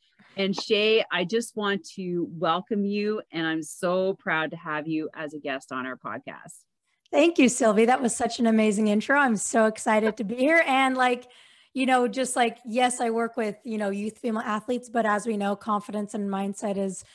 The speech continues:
Speaker 2: so important for everyone. So excited to dive into it.
Speaker 1: Yeah, and I'm sure, um, you might, as a parent
Speaker 2: Mm-hmm.
Speaker 1: of a daughter that would probably have gone through one of your programs, and like I said,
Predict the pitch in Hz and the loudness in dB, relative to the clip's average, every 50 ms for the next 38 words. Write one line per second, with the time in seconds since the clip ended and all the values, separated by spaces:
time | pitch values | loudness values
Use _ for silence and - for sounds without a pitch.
0 | _ _ _ _ - - - 254 254 240 233 - - - 226 226 226 226 - - | _ _ _ _ -6 -2 2 2 4 4 2 0 0 -2 -2 -2 -2 -4 -4 -4
1 | 220 202 190 202 220 240 277 330 302 277 - 220 208 196 - - 233 214 220 226 | -2 -2 0 0 0 0 -2 -2 -4 -2 -2 -2 -2 -2 -4 -4 -4 -2 -2 -2
2 | 240 233 - - 240 220 220 220 214 220 214 220 214 208 240 285 277 - 240 240 | -2 -4 -4 -4 -2 -2 -2 -2 -2 -2 -2 -2 -2 -2 -4 -4 -6 -8 -12 -12
3 | 240 233 - _ _ _ _ _ _ _ _ _ _ _ _ _ _ _ _ _ | -14 -16 -20 _ _ _ _ _ _ _ _ _ _ _ _ _ _ _ _ _
4 | _ _ - 170 170 165 160 147 143 - - - 185 180 180 190 - - - 240 | _ _ -10 -6 -4 -4 -4 -4 -6 -10 -8 -6 -4 -4 -4 -4 -6 -8 -6 -4
5 | 233 247 254 262 262 254 220 190 196 190 185 175 165 165 170 165 160 165 156 - | -2 -2 -2 -2 -2 -2 -2 -2 -2 -2 -4 -4 -4 -4 -4 -2 -4 -4 -6 -6
6 | _ _ _ _ _ _ _ - 123 139 202 240 240 277 285 240 - - - 262 | _ _ _ _ _ _ _ -4 0 2 2 4 4 2 0 -2 -4 -8 -6 -4
7 | 269 269 262 233 170 156 160 190 226 - - - - - - _ _ _ _ _ | -2 0 0 0 0 0 -2 -4 -6 -10 -16 -20 -20 -20 -20 _ _ _ _ _
8 | _ _ _ _ 226 202 202 190 196 202 175 208 196 165 - 214 196 196 202 214 | _ _ _ _ -12 -6 -2 -2 0 0 0 0 -2 0 2 4 4 6 6 4
9 | 208 196 165 160 165 170 160 170 156 151 - - 190 175 - _ - 196 196 214 | 4 2 2 0 0 -2 -2 -4 -4 -4 -4 -4 -6 -6 -6 _ 0 0 0 2
10 | 208 226 220 208 196 175 - 175 160 165 165 170 175 - - 175 170 165 170 165 | 2 2 2 2 0 0 -2 -2 -2 -2 -2 -2 -4 -6 -8 -8 -8 -6 -6 -6
11 | 160 156 151 156 170 170 - _ 175 151 143 123 143 135 131 131 131 139 180 180 | -6 -8 -8 -8 -10 -10 -8 _ -6 -6 -6 -6 -6 -8 -8 -8 -8 -8 -8 -10
12 | - - 156 165 160 160 160 170 175 - 147 156 - - - 165 151 147 139 | -8 -8 -6 -4 -4 -2 -2 -4 -4 -4 -6 -8 -6 -6 -4 -4 -2 -4 -4